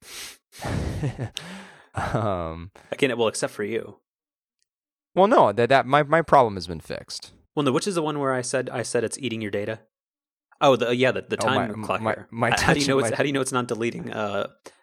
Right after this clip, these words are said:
Speaker 2: a tenth of your text messages every time that happens?
Speaker 1: Yeah, maybe it is. Who knows?
Speaker 2: Um, on that note, small, minor, actual, legitimate pick of the week.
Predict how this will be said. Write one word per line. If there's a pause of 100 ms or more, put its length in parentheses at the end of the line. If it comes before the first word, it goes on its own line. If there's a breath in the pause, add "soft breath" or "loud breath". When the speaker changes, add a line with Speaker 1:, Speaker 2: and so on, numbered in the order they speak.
Speaker 2:
a
tenth
of
your
text
messages
every
time
that
happens?
Speaker 1:
Yeah,
maybe
it
is.
Who
knows? (800 loud breath)
Speaker 2:
Um,
on
that
note,
small,
minor,
actual,
legitimate
pick
of
the
week.